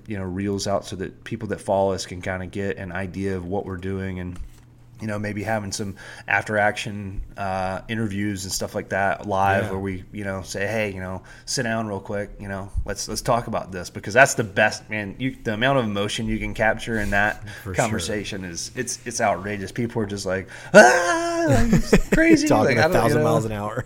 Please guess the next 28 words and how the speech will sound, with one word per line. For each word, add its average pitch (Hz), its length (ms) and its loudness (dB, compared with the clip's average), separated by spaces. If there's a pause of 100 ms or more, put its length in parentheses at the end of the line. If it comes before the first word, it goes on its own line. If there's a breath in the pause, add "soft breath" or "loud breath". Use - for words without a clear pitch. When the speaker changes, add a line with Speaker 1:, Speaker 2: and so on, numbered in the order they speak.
Speaker 2:
<laughs> - 100 -6
Speaker 1:
Exactly. 113 680 4 (100)
It's 120 160 4
Speaker 2:
Yeah. 107 60 -2
Speaker 1:
amazing. 95 460 -2
So, 92 260 0 (400 loud breath)
so 104 300 0
putting 175 240 4
that, 135 340 4
that 117 180 6
out 107 200 4
there 101 300 0
to, 98 280 -6 (400 loud breath)
again, 107 480 -2 (1160)
let 113 320 0
people, 135 520 -4 (200)
you 123 100 -6
know, 95 260 -6 (120)
have 117 220 0
a 113 60 -2
look 104 240 -2
under 107 160 -4
the 85 120 -8
hood 98 440 -6
of 85 380 -12
what 92 400 -6
this 98 200 -6
whole 92 720 -4